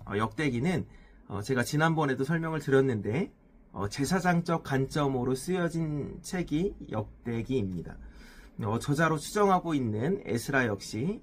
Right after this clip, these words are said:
레위 지파의 제사장이었죠. 그렇다면 제사장은 어떠한 부분에 관심이 있었을까요? 바로 하나님의 성전입니다. 그러한 관점, 하나님의 성전의 관점으로 쓰여진 책이 역대기입니다.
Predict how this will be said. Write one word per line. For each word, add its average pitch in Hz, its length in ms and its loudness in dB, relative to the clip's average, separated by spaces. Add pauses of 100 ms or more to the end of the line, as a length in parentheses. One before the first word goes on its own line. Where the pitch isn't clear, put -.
레위 110 320 -2
지파의 104 400 -4
제사장이었죠. 110 1120 -4 (580)
그렇다면 151 640 0
제사장은 165 580 2
어떠한 175 1040 2
부분에 156 340 0
관심이 160 460 2
있었을까요? 117 720 -2 (580)
바로 101 260 -4
하나님의 147 720 2 (220)
성전입니다. 170 880 -2 (180)
그러한 151 380 2
관점, 113 560 -2
하나님의 175 400 2
성전의 165 480 -2 (920)
관점으로 135 460 0
쓰여진 170 320 -2
책이 123 600 -4
역대기입니다. 107 1000 -2